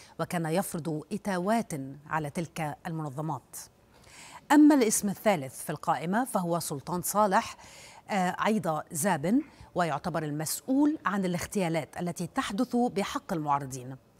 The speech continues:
يتبع قائمة تضم أذرعا أمنية متشابكة تدربت على أيدي الحرس الثوري الإيراني وحزب الله اللبناني، ومهدت لتفكيك تحالفات المجتمع وإسقاط صنعاء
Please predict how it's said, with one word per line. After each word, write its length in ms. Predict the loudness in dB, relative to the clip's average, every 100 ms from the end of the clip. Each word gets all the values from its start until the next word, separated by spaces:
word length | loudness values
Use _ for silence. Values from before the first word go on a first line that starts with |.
| -20 -20 -18 0
يتبع 600 | 4 6 6 6 6 2 -2 0
قائمة 540 | 2 2 0 -2 -2
تضم 480 | -2 -2 0 -2 -4 -2
أذرعا 580 | -2 0 2 2 0 -6 -12 -6
أمنية 600 | -2 0 0 0 -2 -2 -6 -8
متشابكة 760 | -4 -4 -4 -4 -8 -10 -12 -12 _
تدربت 500 | -8 -6 -4 -4 -4
على 200 | -4 -4 -4
أيدي 280 | -4 -2 -4
الحرس 480 | -6 -4 -4 -4 -8
الثوري 500 | -8 -6 -4 -4 -4
الإيراني 560 | -6 -6 -4 0 0 -2 -14 -20 -12
وحزب 420 | -10 -4 -2 0
الله 260 | -2 -2 -4
اللبناني، 540 | -6 -6 -4 -4 -6 -16 -20 -20 -8
ومهدت 640 | -4 -4 0 0 0 -2 -10
لتفكيك 520 | -10 -8 -6 -6 -6
تحالفات 640 | -6 -4 -6 -2 -2 -2
المجتمع 540 | -4 -6 -4 -2 -2 -4 -12 -10 -6
وإسقاط 800 | -4 -6 -4 -2 -2 -6 -8
صنعاء 500 | -6 -4 -2 0 -2